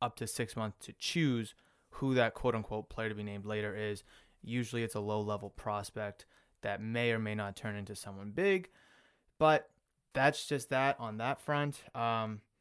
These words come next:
I'm definitely looking forward to it. It definitely shapes, uh, shakes up the bullpen, which I have been ranting and raving about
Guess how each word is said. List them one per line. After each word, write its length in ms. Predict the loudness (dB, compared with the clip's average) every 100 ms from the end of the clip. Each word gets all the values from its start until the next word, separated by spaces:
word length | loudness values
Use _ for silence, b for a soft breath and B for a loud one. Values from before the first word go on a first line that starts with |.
| _ _ _ _ _ _
I'm 160 | 2 4
definitely 300 | 4 4 4
looking 160 | 4 2
forward 340 | 6 6 4
to 140 | 2 2
it. 160 | 2
It 180 | -2 0
definitely 460 | 0 2 0 0 -2
shapes, 480 | 0 0 0 -2
uh, 320 | -2 -2 -2 -2
shakes 320 | 0 0 0
up 160 | -2
the 80 | -4
bullpen, 480 | -2 0 2 0 0
which 180 | -2 -2
I 180 | -2 -2
have 100 | -2
been 200 | -6 0
ranting 380 | 0 0 -2
and 100 | -2
raving 320 | 2 2 2 0
about 440 | 2 2 0